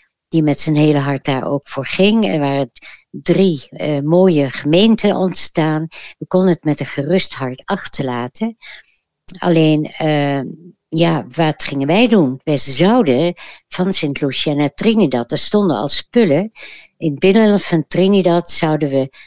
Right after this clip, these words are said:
mensen die daar al werkten helpen om daar, eh, te evangeliseren en een gemeente te gaan bouwen. En dat was, ja, dat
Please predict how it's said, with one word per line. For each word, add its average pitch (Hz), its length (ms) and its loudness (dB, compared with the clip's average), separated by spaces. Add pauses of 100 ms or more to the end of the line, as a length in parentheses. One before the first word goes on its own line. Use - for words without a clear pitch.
(180)
mensen 175 440 2
die 151 100 -2
daar 131 200 0
al 123 160 -2
werkten 170 480 0
helpen 175 600 2 (520)
om 151 340 2
daar, 143 360 0 (120)
eh, 143 400 -2 (580)
te 180 120 2
evangeliseren 156 840 0
en 147 160 -2
een 143 200 -4
gemeente 160 600 2
te 131 120 -4
gaan 123 260 -6
bouwen. 117 420 -6 (880)
En 180 160 2
dat 170 180 2
was, - 400 0
ja, 139 400 -4 (260)
dat - 220 -8